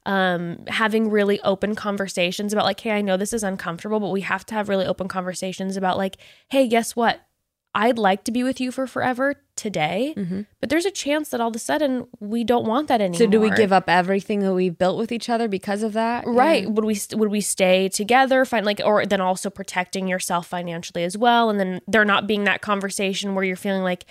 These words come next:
Speaker 1: "Hello, spouse. I know this is uncomfortable, but I'd also like to have a nest egg in case you leave me one day."
Speaker 2: Yeah.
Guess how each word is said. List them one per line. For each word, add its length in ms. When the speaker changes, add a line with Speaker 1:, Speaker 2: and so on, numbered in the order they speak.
Speaker 1:
"Hello, 300
spouse. 560
I 140
know 160
this 180
is 120
uncomfortable, 440
but 140
I'd 180
also 280
like 160
to 80
have 160
a 60
nest 380
egg 140
in 160
case 340
you 140
leave 260
me 120
one 220
day." 340
Speaker 2:
Yeah. 220